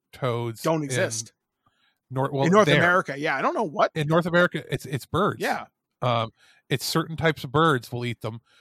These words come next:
Speaker 1: Um, which you, you think, well, like, Australia has, has birds. They don't have birds that want to eat them 'cause they're not part of their regular food. You know what I mean?
Speaker 2: Mm-hmm.
Speaker 1: And it's like, well, what if we bring the birds over? You bring our birds over there, and they're gonna fuck shit up.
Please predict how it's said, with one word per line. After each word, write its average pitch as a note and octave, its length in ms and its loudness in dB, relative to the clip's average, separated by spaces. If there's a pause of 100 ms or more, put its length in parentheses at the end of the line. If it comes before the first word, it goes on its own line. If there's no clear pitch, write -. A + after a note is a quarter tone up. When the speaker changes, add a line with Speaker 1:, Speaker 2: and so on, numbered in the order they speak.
(260)
Speaker 1:
Um, B2 320 2
which D3 200 -2 (100)
you, D#3 160 -4
you D3+ 100 -4
think, D#3+ 220 -2
well, D3 80 -2
like, A#2 220 -2
Australia E3+ 520 0
has, B2 220 -2
has A#2 180 -4
birds. B2 300 -4 (320)
They C#3 100 0
don't G3 200 4
have G3 240 2
birds E3+ 320 0
that C3+ 160 0
want C3+ 320 -4
to C#3+ 100 -10
eat E3 220 -6
them A#2 120 -10
'cause A2+ 180 -6
they're A#2 120 -2
not C3 240 0 (100)
part B2 220 0
of A2+ 80 -6
their A2+ 100 -2
regular G#2+ 360 -6
food. F3 340 -4 (300)
You A#2+ 100 -10
know A2+ 60 -4
what A2+ 80 -4
I - 20 -4
mean? D#3 140 -4 (100)
Speaker 2:
Mm-hmm. D3 180 -12 (140)
Speaker 1:
And C3 40 -4
it's B2+ 140 -4
like, B2+ 120 -2
well, A2+ 120 -2
what C3+ 140 2
if E3 140 0
we D#3 100 0
bring C#3 240 -4
the C#3+ 80 -2
birds D#3 260 2
over? C3 160 0 (280)
You A#2 100 -8
bring F3 180 2
our G#3 160 6
birds E3 280 4
over C#3 180 2
there, D3 200 2
and B2 120 -4
they're D3 100 0
gonna A#2+ 220 -4
fuck - 400 -4
shit D3 180 0
up. - 300 2